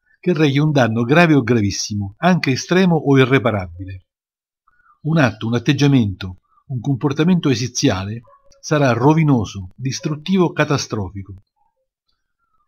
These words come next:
Un dono, un evento, un segnale esiziale sarà nefasto, infausto, funesto. Una malattia esiziale sarà letale, mortale. Deriva dal latino exitialis,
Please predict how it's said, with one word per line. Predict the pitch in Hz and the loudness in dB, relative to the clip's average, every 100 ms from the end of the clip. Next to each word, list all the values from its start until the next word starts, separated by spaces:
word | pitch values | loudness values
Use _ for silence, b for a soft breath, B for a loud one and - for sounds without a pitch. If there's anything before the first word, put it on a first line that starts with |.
| - | -4
Un | 143 147 | 0 4
dono, | 165 143 117 | 6 6 4
un | 123 | 2
evento, | 139 151 120 113 | 4 4 2 -2
un | 110 | -6
segnale | 107 135 160 139 | -4 -2 0 0
esiziale | 113 139 - 185 160 | 0 -4 0 0 2
sarà | 135 123 | 0 -2
nefasto, | 117 147 143 107 - - 107 | 0 0 2 0 -2 -10 -10
infausto, | 113 104 160 170 - 151 | -4 4 4 2 -4 -6
funesto. | - 143 92 - - - _ _ _ _ _ b b b b b | -2 -2 -4 -10 -20 -20 _ _ _ _ _ b b b b b
Una | 135 127 | -4 -2
malattia | 135 139 - 180 | 0 -2 -2 2
esiziale | 139 - 131 - 160 175 165 | 2 2 -6 -2 2 2 2
sarà | 156 135 104 - - | 0 0 -2 -8 -6
letale, | 127 156 147 92 90 92 _ _ _ | -2 0 -2 -6 -8 -16 _ _ _
mortale. | 127 147 147 98 92 95 _ _ _ _ _ _ _ _ _ _ _ _ | -4 -4 -6 -12 -16 -20 _ _ _ _ _ _ _ _ _ _ _ _
Deriva | 151 185 143 | 4 6 6
dal | 127 143 | 4 0
latino | 147 185 143 | 0 2 0
exitialis, | - 175 156 - - - - 113 104 101 - 110 | 0 -2 -2 -6 -8 -8 -4 -2 -2 -4 -8 -10